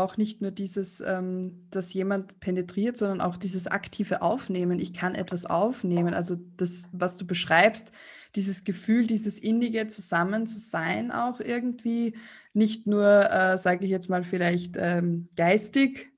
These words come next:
sich, äh, sehr nahe zu fühlen, sondern auch körperlich diese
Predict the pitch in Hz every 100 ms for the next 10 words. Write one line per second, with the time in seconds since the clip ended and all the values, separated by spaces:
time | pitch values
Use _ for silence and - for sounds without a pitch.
0 | - 247 226 - - 214 214 214 214 208
1 | 202 190 196 208 208 - 214 214 202 190
2 | 190 - 175 - 175 180 180 240 240 -
3 | 214 220